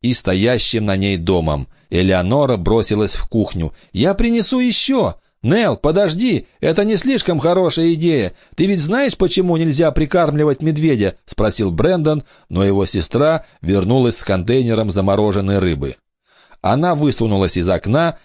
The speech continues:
и стала бросать желтые тушки в ожидающую раскрытую пасть толстяка Джаггера.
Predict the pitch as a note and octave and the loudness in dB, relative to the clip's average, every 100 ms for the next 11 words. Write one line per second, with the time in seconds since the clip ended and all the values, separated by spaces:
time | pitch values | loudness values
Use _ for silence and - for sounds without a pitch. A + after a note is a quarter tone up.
0 | - D#3+ E3 - D3 C3 G2+ G#2+ G#2+ - | -6 -2 0 2 2 2 0 0 0 0
1 | G#2+ E2+ G2+ G2 E2+ E2 - C#3+ D3+ - | -2 0 0 0 0 -2 0 0 0 -2
2 | C3+ - F2+ F#2 F#2 F#2 B2+ C#3 B2 - | -4 -4 -2 -2 0 0 0 0 0 -2
3 | G#2+ G2+ - G#2+ G2 F2+ E2+ - B2 A#2 | -2 -2 -2 0 0 0 0 0 0 0
4 | - - F#2+ - G2 E2 A2 E2 F#2+ E2+ | -6 -4 -4 -2 -4 0 -2 0 0 0
5 | D#2 D#2+ C#2 | -2 -4 -4